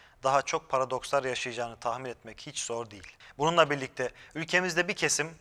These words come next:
toplumsal cinsiyet eşitliği yerine toplumsal cinsiyet adaleti tesis edilmesini savunmakta. Bu topraklara ait olmayan kavramlarla düşünmek zorunda olmadığımızı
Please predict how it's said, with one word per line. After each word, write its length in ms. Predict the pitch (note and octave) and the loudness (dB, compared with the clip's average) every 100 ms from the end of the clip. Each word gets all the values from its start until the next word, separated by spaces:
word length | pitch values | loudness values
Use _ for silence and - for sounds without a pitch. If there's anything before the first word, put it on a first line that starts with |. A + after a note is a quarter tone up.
| - | -8
toplumsal 540 | - E3+ F3+ - G3+ F3+ | -4 -2 0 6 6 6
cinsiyet 400 | F3 E3+ F#3+ D#3+ | 0 0 0 0
eşitliği 540 | - D#3+ - F3+ F3 | 0 0 -4 -6 -2
yerine 360 | C3+ B2 C#3 D#3 - - | -2 0 2 2 -2 -12
toplumsal 580 | - E3+ F3+ F3+ - G3+ | -4 -4 -4 2 8 8
cinsiyet 440 | E3+ E3+ - G3 D#3+ | 6 -2 0 4 8
adaleti 440 | D#3 D#3 E3 E3+ | 12 12 10 2
tesis 300 | - E3 - | 0 2 2
edilmesini 480 | E3 D#3+ D#3 - D#3 | 0 2 0 0 -2
savunmakta. 640 | - A#2 A2 G#2+ - F#2 - - | 0 0 -2 -10 -10 -16 -16 -10
Bu 100 | F3+ | -2
topraklara 560 | D#3+ D3 C#3+ - D3 C#3+ | 0 4 4 4 6 6
ait 240 | C#3+ - | 6 2
olmayan 300 | D3+ D3 C3+ | -2 -2 -4
kavramlarla 640 | - C3 C#3 C#3 D#3 C#3 | 0 2 2 2 0 0
düşünmek 400 | C3 - D3 D3+ | -2 -6 -6 -4
zorunda 340 | C#3+ C#3+ C#3+ C#3 | -2 0 2 2
olmadığımızı 880 | D3+ D#3+ D3+ B2 A#2+ A2+ A2+ C#3 | 8 8 8 2 -2 -6 -2 -2